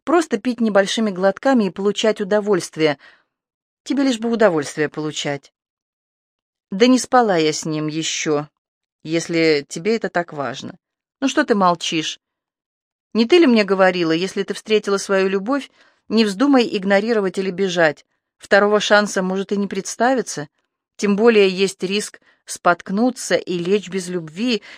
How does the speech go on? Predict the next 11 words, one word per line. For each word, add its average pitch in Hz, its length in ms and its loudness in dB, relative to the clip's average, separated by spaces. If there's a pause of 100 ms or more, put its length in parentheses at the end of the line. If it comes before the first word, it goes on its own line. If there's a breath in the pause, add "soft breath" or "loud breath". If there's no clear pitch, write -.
и - 80 -10
это 160 180 -4
будет 165 260 -6
самым 190 360 -2
грустным 190 460 -4
падением 160 480 -2
в - 40 -20
твоей 160 360 -2
жизни. 156 480 -8 (1000)
Я 185 220 2
думаю, 175 400 2